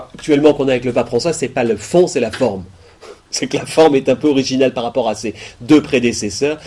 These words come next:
C'est-à-dire que Jean-Paul deux, euh, c'était en spirale, euh, Benoît seize, c'est tout, tout, tout, tout, tout, c'était allemand. Là, euh, tout, tout, tout, tout.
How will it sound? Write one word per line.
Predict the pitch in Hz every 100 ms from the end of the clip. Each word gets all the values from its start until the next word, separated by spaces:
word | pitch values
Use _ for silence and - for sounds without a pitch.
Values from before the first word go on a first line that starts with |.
| -
C'est-à-dire | - 127
que | 131
Jean-Paul | 120 139 139 123
deux, | 127 123 104 101
euh, |
c'était | 101 110 120
en | 110
spirale, | - 120 123 160 151
euh, | 120
Benoît | 117 123 117
seize, | 110 110
c'est | 95
tout, | - 120
tout, | - 107
tout, | 113
tout, | - -
tout, | 127 120
c'était | 127
allemand. | 110 113 131 160 - -
Là, | 117 131 151
euh, | 127
tout, | 101
tout, | -
tout, | - - - -
tout. | -